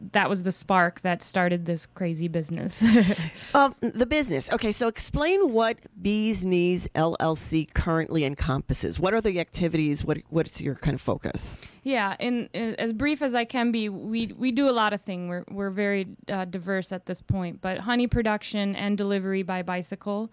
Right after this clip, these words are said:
Speaker 1: both, um, we have these pedal-powered honey extractors that we use to extract our honey, but we also rent them out to hobby beekeepers. So it is the first ever pedal-powered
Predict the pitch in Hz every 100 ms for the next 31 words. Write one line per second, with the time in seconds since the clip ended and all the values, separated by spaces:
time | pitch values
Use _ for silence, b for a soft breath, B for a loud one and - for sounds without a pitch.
0 | B B B 208 214 202 - - 196 185
1 | 180 185 202 196 175 - _ 208 190 226
2 | 208 202 202 190 190 247 233 208 - 208
3 | 196 202 190 190 180 202 220 214 214 180
4 | - _ - 196 190 214 196 240 247 240
5 | 233 220 - 208 208 185 190 208 185 190
6 | 185 196 185 170 180 175 180 185 175 175
7 | 185 180 180 175 - B B B B 233
8 | 226 269 254 254 240 226 - - - 214
9 | 202 202 - 196 196 - 190 185 185 160